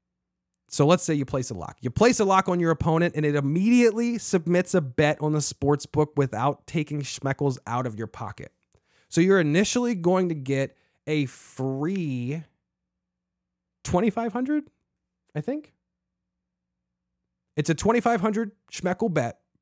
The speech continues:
straight up against your opponent. No spread, no money line, no over under, no nothing. Straight up. So if you win your lock, you're gonna make five thousand. If you lose your lock,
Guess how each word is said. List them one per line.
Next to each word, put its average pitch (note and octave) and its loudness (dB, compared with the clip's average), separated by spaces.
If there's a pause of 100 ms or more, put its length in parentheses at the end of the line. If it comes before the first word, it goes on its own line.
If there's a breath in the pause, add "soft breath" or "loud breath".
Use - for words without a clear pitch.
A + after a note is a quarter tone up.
(100)
straight D#3+ 0
up C3+ -2
against B2+ -6
your C3+ -2
opponent. A2+ -6
No A#2+ -2
spread, D#3+ 0
no B2 -2
money C#3 -2
line, E3 -2
no A#2 -4
over A#2+ -4
under, E3+ -4
no A#2+ -4
nothing. E3 -4 (220 soft breath)
Straight G3 2
up. C#3 -4 (260)
So E3+ 4
if D#3+ -2
you E3+ 0
win C4 4
your G#3 4
lock, F#3 4
you're E3+ -2
gonna D#3+ 4
make D#3 2
five D#3 2
thousand. A2 -4 (2250)
If F3 0
you E3 2
lose G#3+ 6
your A#3+ 2
lock, D#3+ 2